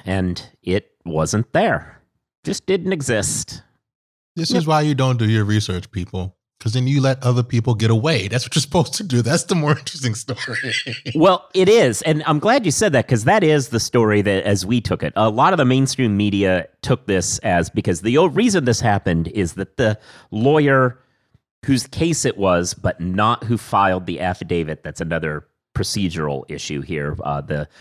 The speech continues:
Speaker 1: lawyer who owned this case brought it in state court. It got removed to federal court. He's not admitted in federal court, so one of his partners actually filed it under his name, but it was written by the person who actually runs the case.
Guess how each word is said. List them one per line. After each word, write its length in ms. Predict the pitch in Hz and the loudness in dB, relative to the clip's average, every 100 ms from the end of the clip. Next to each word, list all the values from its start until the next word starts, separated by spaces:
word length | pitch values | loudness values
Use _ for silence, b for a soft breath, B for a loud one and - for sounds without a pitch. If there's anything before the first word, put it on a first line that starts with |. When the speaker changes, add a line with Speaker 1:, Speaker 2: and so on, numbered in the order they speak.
| b b | b b
Speaker 1:
lawyer 380 | 107 120 127 104 | 0 2 4 2
who 140 | 98 90 | 0 0
owned 300 | 107 104 87 | 2 2 0
this 160 | 85 | -4
case 240 | - 82 78 | -2 -2 -2
brought 280 | 82 90 | 2 2
it 80 | 85 | 2
in 60 | - | -4
state 300 | - 85 - | -4 -4 -2
court. 260 | 101 90 | 2 2
It 40 | 80 | 2
got 200 | 80 - | -2 -2
removed 360 | 76 82 82 | 0 2 0
to 60 | - | -2
federal 300 | - 82 82 | -2 -2 -2
court. 360 | - 90 82 - | 0 0 0 -4
He's 260 | 92 78 | -6 -2
not 220 | 85 76 - | -2 -4 -6
admitted 520 | 73 73 85 87 82 | -10 -2 0 0 0
in 120 | 76 | -4
federal 280 | 73 92 85 | -4 -2 -2
court, 300 | - 90 87 | 0 -2 -2
so 140 | - 80 | -4 -4
one 180 | 80 | -4
of 80 | 73 | -6
his 120 | 65 | -10
partners 600 | - - 92 - 82 80 b b b b _ _ _ | -10 -2 -2 -2 -6 -6 b b b b _ _ _
actually 520 | 95 95 - - 80 69 | -2 -2 -2 -6 -4 -4
filed 400 | - 78 73 73 | -2 -2 -2 -6
it 140 | 73 | -8
under 260 | 73 69 65 | -8 -8 -8
his 340 | 123 110 - | -4 -4 -2
name, 560 | 87 80 73 71 73 - | -4 -4 -4 -8 -10 -16
but 300 | 98 85 71 | -6 -4 -4
it 180 | 82 80 | -8 -8
was 320 | 71 69 - - | -8 -8 -10 -10
written 460 | 104 107 - 78 76 | 0 0 0 -4 -2
by 260 | 80 76 | 0 0
the 120 | 73 | -2
person 340 | 76 80 71 71 | -2 -4 -2 -6
who 140 | 73 | -4
actually 340 | 71 - 67 69 85 | -6 -6 -10 -8 0
runs 360 | 123 120 113 | 2 2 0
the 80 | 98 | -4
case. 400 | - 104 90 - | -2 0 0 -4